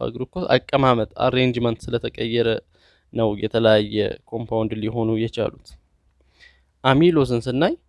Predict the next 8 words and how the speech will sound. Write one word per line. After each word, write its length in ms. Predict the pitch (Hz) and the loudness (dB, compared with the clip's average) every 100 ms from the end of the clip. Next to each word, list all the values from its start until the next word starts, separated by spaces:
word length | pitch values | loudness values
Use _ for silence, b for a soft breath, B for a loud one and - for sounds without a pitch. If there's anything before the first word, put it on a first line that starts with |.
| _ _ _ | _ _ _
is 200 | 143 208 - | -8 -8 -2
a 140 | 135 | 0
linear 320 | 131 156 139 123 _ _ - | 2 2 0 -2 _ _ -6
molecule 560 | 117 123 117 - 107 - | 0 2 0 -6 -8 -8
containing 540 | - 123 120 151 196 233 _ | -6 -4 0 0 0 -4 _
many 360 | 123 135 165 190 | 0 2 4 4
hundreds 480 | 170 156 147 131 - | 2 0 0 -4 -8
of 160 | 180 | -6